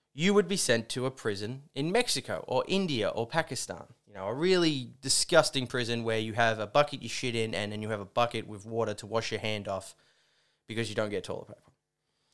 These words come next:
Now, let's say you go to jail for tax fraud or, um, tax evasion or something like that. You get sent to Finland or Norway, like a really nice prison where, you know, you get a queen-size bed and a flat-screen T V and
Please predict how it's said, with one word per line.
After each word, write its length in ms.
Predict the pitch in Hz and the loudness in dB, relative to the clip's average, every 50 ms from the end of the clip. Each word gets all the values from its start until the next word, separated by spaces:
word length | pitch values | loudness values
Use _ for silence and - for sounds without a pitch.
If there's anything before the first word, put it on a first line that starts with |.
| _ _ _ _ _ _ _ | _ _ _ _ _ _ _
Now, 100 | 123 127 | 4 8
let's 220 | 135 151 151 151 | 8 8 8 8
say 240 | - 147 131 123 123 | 8 8 8 8 8
you 580 | 120 117 110 110 113 113 113 113 110 110 110 104 | 6 2 -2 -4 -4 -4 -4 -4 -4 -6 -6 -4
go 160 | 110 113 110 | -2 -2 0
to 80 | 107 101 | 0 -2
jail 280 | 98 110 104 104 104 | 0 0 2 2 0
for 120 | - - 120 | -2 -4 -6
tax 320 | - - 165 151 - - | 4 6 6 6 6 4
fraud 480 | - - 123 110 101 101 98 98 92 - - | 2 2 0 0 0 0 -4 -6 -8 -10 -10
or, 580 | - 107 104 104 101 101 104 101 101 98 98 - _ _ _ _ _ _ 92 | -8 -6 -4 -4 -4 -4 -4 -6 -6 -8 -10 -14 _ _ _ _ _ _ -8
um, 760 | 98 98 101 101 101 101 101 101 101 101 101 101 101 98 95 107 _ _ _ _ _ _ _ _ _ _ _ _ _ | -8 -6 -6 -8 -8 -8 -10 -10 -12 -12 -12 -12 -14 -14 -16 -20 _ _ _ _ _ _ _ _ _ _ _ _ _
tax 260 | - 120 110 - - | -4 -4 -4 -2 -4
evasion 460 | 123 117 151 165 170 151 120 107 101 92 | 6 8 10 10 10 8 4 0 -2 -4
or 80 | 90 | -2
something 300 | - - 143 139 131 127 | 2 2 4 4 4 2
like 140 | 120 110 98 | 0 0 -2
that. 140 | 95 92 - | -4 -6 -6
You 60 | 151 | 0
get 240 | 147 175 156 - - | 2 2 2 2 -2
sent 300 | - - 156 139 135 - | 0 2 2 2 2 2
to 240 | - 131 113 110 - - _ _ _ _ _ _ _ _ _ _ | 0 2 0 0 -2 -6 _ _ _ _ _ _ _ _ _ _
Finland 560 | - 202 190 175 147 127 113 104 98 95 92 | 6 6 6 6 4 2 0 -2 -2 -6 -6
or 100 | 98 101 | -6 -4
Norway, 520 | 107 120 143 160 170 165 143 113 98 92 98 | -2 2 6 8 10 10 10 8 6 2 -2
like 160 | - 107 117 | -4 -4 -4
a 60 | 135 139 | -2 0
really 240 | 160 180 175 165 | 2 2 2 2
nice 200 | 160 151 147 139 | 4 4 2 2
prison 420 | - - - 123 113 104 104 104 101 | 0 -4 -6 -6 -4 -4 -6 -4 -4
where, 100 | 101 98 | -4 -4
you 160 | 98 104 104 | -6 -6 -6
know, 260 | 104 98 95 95 101 110 - _ _ _ _ _ _ _ _ _ _ | -6 -4 -6 -6 -8 -12 -16 _ _ _ _ _ _ _ _ _ _
you 120 | - 113 | -8 -2
get 160 | 113 120 113 | 2 2 2
a 20 | 110 | 2
queen-size 640 | - - 156 156 151 139 135 - 135 127 127 123 113 | 2 0 2 2 2 2 4 6 8 8 8 6 4
bed 400 | 117 127 123 131 127 127 120 113 | 4 4 6 6 6 6 4 2
and 80 | 107 | 0
a 60 | 92 | -2
flat-screen 560 | - - - 120 113 - - - 117 110 110 104 | -2 0 2 2 2 2 0 -2 -2 -2 -2 -4
T 240 | 117 110 110 110 | -6 -6 -6 -4
V 480 | 104 113 110 107 107 110 110 110 107 104 | -4 -2 -2 0 0 -2 -2 -4 -4 -4
and 380 | 98 90 92 92 82 87 98 | -6 -6 -8 -10 -10 -12 -14